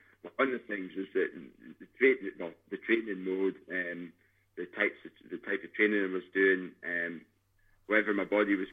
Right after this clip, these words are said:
capable of, of, I mean, to be honest, like, you know, I was meant to be hitting quicker splits, um, you know, interval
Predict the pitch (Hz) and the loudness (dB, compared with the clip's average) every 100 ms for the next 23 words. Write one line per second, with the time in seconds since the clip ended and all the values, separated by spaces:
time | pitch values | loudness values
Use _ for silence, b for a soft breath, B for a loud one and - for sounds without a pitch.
0 | - 110 98 90 95 92 - - 92 87 | -4 -4 -4 0 2 2 -2 -8 -8 -8
1 | - - - 98 85 101 101 - - 120 | -14 -14 -6 -4 -2 -4 -8 -12 -10 0
2 | 113 131 131 113 104 92 - - 107 95 | 4 6 4 2 -2 -2 -4 -6 -2 0
3 | 98 110 123 117 98 98 110 65 90 82 | 0 0 0 -2 -4 0 0 0 -6 -10
4 | _ _ _ _ - 110 104 85 - _ | _ _ _ _ -14 -4 -2 -2 -6 _
5 | _ - 110 - - - - 92 92 87 | _ 0 2 2 0 -16 -2 2 2 2
6 | 82 - _ - - 90 85 101 87 92 | -2 -10 _ -12 -6 -2 0 0 -2 -4